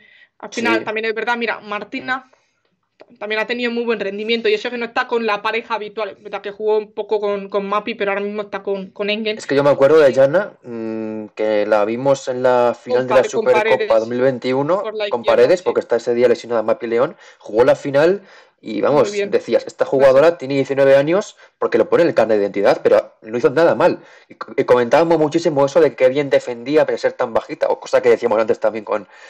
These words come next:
Speaker 2: con el tema de la altura y, y Toril, que al final es una jugadora que no era muy, muy alta, pero defendía de, de
Speaker 1: Es
Speaker 2: maravilla.
Speaker 1: que era, era rápida. Al final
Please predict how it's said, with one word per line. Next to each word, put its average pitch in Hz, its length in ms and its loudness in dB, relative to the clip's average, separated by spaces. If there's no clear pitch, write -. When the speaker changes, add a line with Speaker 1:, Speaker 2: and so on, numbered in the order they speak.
Speaker 2:
con 117 140 0
el 113 80 0
tema 120 180 4
de 113 80 6
la 107 60 6
altura 117 420 4
y, 110 260 -2
y 120 60 -4
Toril, 139 400 2
que - 60 -4
al - 40 -8
final 113 200 -6
es - 60 -12
una 143 80 0
jugadora 135 440 6
que 107 120 0
no 117 60 0
era 135 140 4
muy, 123 240 -4
muy 120 360 -4
alta, 160 380 0
pero 104 160 -2
defendía 117 800 0
de, 107 280 2
de 214 120 -2
Speaker 1:
Es 202 40 -6
Speaker 2:
maravilla. 208 440 0
Speaker 1:
que 254 60 -2
era, 247 440 0
era 226 240 -2
rápida. 214 560 -10
Al 214 160 -6
final 262 320 -6